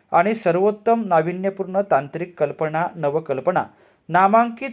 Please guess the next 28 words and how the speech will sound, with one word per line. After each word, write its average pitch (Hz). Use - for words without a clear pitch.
करण्यासाठी 156
संदर्भीय 226
पत्रान्वये 160
शाळांसाठी 202
कृतीचे 165
मुद्दे 156
देण्यात 143
आलेले 127
आहे. 123
आपल्या 202
अधीनस्थ 208
इयत्ता 170
सहावी 160
ते 185
इयत्ता 156
दहावी 143
पर्यंतच्या 147
सर्व 226
शाळांना 151
याबाबत 151
अवगत 170
करण्यात 127
यावे. 127
शाळांसाठी 240
कोणते 196
कृतीचे 165
मुद्दे 143
आहेत 151